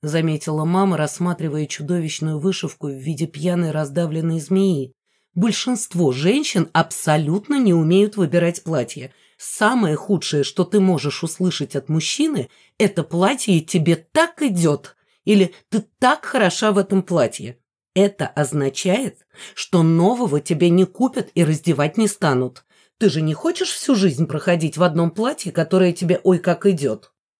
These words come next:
«Нет», вздохнула я, пытаясь спорить. Меня мало занимали платья. Меня пугала мысль, на которой я себя поймала. Неужели я ревную? «Понимаешь,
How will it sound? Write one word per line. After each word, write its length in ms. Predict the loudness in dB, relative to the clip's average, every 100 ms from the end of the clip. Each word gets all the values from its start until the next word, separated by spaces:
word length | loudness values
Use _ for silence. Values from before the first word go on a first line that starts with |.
| _
«Нет», 380 | 2 4 4 2 -6 -20 _ _ _
вздохнула 580 | -10 -2 -2 0 0 2
я, 240 | 2 0
пытаясь 480 | 0 -4 -2 -2 -2
спорить. 580 | -6 -4 -2 -2 -6 -12 _ _ _
Меня 360 | -4 0 2 2
мало 340 | 0 2 0
занимали 540 | -2 -4 -2 -2 -4 -6
платья. 580 | -6 -4 -4 -8 -14 _ _ _ _
Меня 320 | 0 2 2
пугала 500 | -2 -4 -2 0 0
мысль, 420 | 2 2 2 -2
на 140 | -4 -4
которой 400 | -6 -2 -2 0
я 120 | -2
себя 300 | -6 -6 -6
поймала. 640 | -2 -2 0 -2 -4 -8 -14 _ _ _ -8
Неужели 440 | -4 -2 -2 -4
я 200 | 0 0
ревную? 580 | 0 2 2 0 -2 -6 _ _ _ _ _ _
«Понимаешь, 720 | 2 4 6 4 0 -6 -10